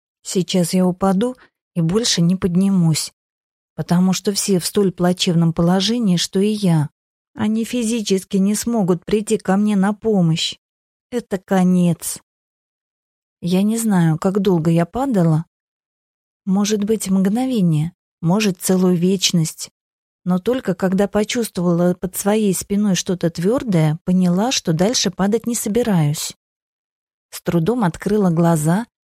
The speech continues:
и попыталась сфокусироваться. Меня держали Леодор и Луиза, крепко взявшись за руки. Любимый дарнийский оборотень и отважная маленькая некромантка.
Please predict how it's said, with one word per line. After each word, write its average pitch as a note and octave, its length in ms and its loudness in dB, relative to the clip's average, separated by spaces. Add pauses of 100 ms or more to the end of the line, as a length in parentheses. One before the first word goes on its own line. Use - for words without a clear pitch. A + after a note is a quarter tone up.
(120)
и - 60 -10
попыталась G#3 600 -2
сфокусироваться. E3+ 1160 -4 (840)
Меня E3 300 0
держали F#3 500 2
Леодор F3+ 560 2
и F#3+ 60 2
Луиза, F3+ 680 0 (340)
крепко G3 380 -2
взявшись F#3 540 0
за F#3+ 280 2
руки. D#3+ 440 -4 (1160)
Любимый G3 540 0
дарнийский F#3+ 720 0
оборотень E3+ 720 0 (380)
и F3+ 80 -2
отважная G3 600 0
маленькая F#3 580 2
некромантка. F3+ 1080 0